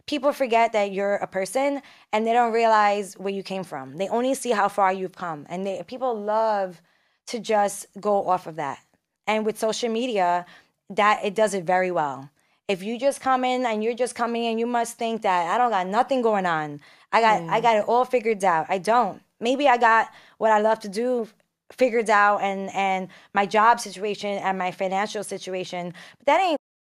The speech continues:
Speaker 1: it if you don't
Speaker 2: Right.
Speaker 1: feel good. It, it's,
Speaker 2: Mm-hmm.
Speaker 1: that's just part of the problem. And I wish, like, people understood that.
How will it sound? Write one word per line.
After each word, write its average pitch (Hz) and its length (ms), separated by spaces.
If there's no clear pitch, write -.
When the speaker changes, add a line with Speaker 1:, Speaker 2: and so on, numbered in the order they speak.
Speaker 1:
it - 200
if 214 200
you 254 80
don't 285 180
Speaker 2:
Right. 175 80
Speaker 1:
feel 277 180
good. 160 300
It, 185 160
it's, 185 340
Speaker 2:
Mm-hmm. 208 100
Speaker 1:
that's 262 260
just - 320
part 240 240
of 202 80
the 214 80
problem. 185 520
And 233 100
I 254 80
wish, 339 360
like, 202 400
people 262 220
understood 233 480
that. 147 200